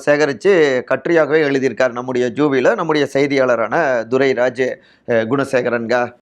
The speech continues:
சரி, அடுத்த முக்கியமான புள்ளி விவரத்துக்கு போவோம்.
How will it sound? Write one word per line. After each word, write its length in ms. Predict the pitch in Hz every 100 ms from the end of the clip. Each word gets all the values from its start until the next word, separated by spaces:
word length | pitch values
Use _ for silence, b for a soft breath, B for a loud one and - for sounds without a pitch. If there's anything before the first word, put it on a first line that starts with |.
| _
சரி, 340 | - 135 131 -
அடுத்த 500 | 135 165 160 143 131
முக்கியமான 420 | 127 147 135 135
புள்ளி 180 | 135 131
விவரத்துக்கு 360 | 127 117 104 107
போவோம். 400 | 120 135 190